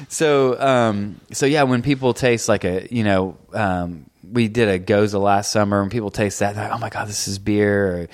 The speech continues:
you know, I, it's just, um, I, I love introducing, like, the novice, novice beer drinker to beer, and, and, um,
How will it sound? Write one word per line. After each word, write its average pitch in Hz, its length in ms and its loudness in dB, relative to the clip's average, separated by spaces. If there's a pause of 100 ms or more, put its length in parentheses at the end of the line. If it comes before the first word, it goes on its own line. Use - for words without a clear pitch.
(360)
you 131 120 2
know, 120 160 2
I, 127 280 -2 (640)
it's 147 180 -8
just, 175 260 0
um, 113 520 2 (140)
I, 143 120 2
I 139 160 0
love 139 420 0
introducing, 113 560 0
like, 98 140 -2
the 104 80 -2
novice, 98 640 0
novice 104 500 -2
beer 95 220 2
drinker 92 340 -2
to 87 80 -2
beer, 92 380 4
and, 90 260 -4
and, 92 420 0
um, 87 360 -2